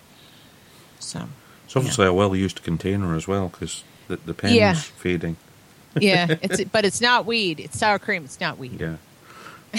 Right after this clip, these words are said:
Speaker 1: <laughs> I think he might be one of the dumbest criminals ever. I thought that was funny.
Speaker 2: No, I still think the, the,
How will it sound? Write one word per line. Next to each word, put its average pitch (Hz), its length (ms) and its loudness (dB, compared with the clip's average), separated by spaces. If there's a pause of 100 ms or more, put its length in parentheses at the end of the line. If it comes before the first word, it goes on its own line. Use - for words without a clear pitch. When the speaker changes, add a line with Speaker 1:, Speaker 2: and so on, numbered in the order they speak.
(760)
Speaker 1:
<laughs> 123 80 -4 (760)
I 262 80 2
think 294 200 -2
he 262 100 -4
might 226 220 0
be 214 80 -4
one 190 160 -2
of 185 80 -4
the 170 60 -4
dumbest 165 300 -2
criminals 160 360 -2
ever. 123 300 -2 (760)
I 165 120 0
thought 156 240 -2
that 131 160 -6
was - 160 -10
funny. 151 280 -2 (420)
Speaker 2:
No, 110 120 4
I 104 120 4
still 95 400 0
think 90 360 0
the, 82 420 0
the, 78 360 0